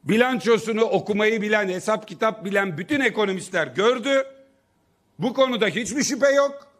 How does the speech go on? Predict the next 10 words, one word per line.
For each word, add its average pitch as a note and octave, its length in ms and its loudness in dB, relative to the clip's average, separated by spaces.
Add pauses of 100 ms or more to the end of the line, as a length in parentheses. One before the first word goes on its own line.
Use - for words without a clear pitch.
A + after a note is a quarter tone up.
(280)
Ama A3+ 440 0 (460)
öyle G3 320 2
bir A3 60 2
anlatıyor G#3 540 -4
ki, F3+ 340 -8 (640)
"Biz C3 120 -6
öyle C#4 220 6
mi C#4+ 100 2
yaptık?" G#3+ 400 -2
diyor. B3 240 0